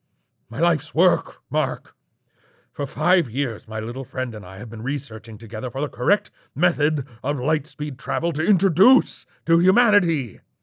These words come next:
Together we were going to bring connectivity and peace to humanity and the rest of the known universe, and you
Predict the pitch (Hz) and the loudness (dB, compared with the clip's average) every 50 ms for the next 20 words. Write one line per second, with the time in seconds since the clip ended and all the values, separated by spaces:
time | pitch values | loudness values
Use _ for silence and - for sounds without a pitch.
0 | _ _ _ _ - 117 123 180 165 165 156 139 135 131 131 120 123 123 110 104 | _ _ _ _ -6 0 4 6 6 6 6 4 2 0 -2 -2 -4 -4 -6 -6
1 | 85 85 90 147 156 156 156 156 160 143 - 156 151 151 143 - - - 165 160 | -8 -8 -2 0 0 0 2 0 -2 -2 -4 -4 -4 -6 -6 -8 -6 -2 0 2
2 | 156 175 151 160 156 156 147 135 135 127 156 139 131 117 131 143 139 143 - - | 2 2 0 0 -2 -2 -4 -6 -8 -12 -16 -14 -6 -4 -4 -2 -4 -6 -8 -2
3 | - - 196 196 190 175 - - - - 151 156 156 170 156 151 160 170 165 165 | 2 4 4 4 4 2 -2 -6 -4 -4 -2 0 0 0 0 2 2 2 2 0
4 | 165 156 160 156 151 - 123 139 127 135 165 185 175 170 170 190 208 196 - - | -2 -2 -2 -4 -4 -6 -8 -8 -4 -2 2 4 4 6 6 6 6 4 4 0
5 | - 180 196 190 180 175 175 185 196 208 190 175 190 185 160 139 156 196 196 214 | -2 0 0 0 0 2 4 4 4 6 4 4 2 0 -2 2 4 4 4 6
6 | 208 196 185 175 175 185 196 190 175 - - - - - - - 131 147 175 220 | 6 4 4 4 4 4 4 4 2 -2 -8 -18 -20 -20 -20 -8 2 4 6 6
7 | 226 240 233 226 220 240 240 269 254 254 247 233 214 214 208 160 - | 6 6 6 6 8 8 10 10 10 10 10 8 8 6 4 2 0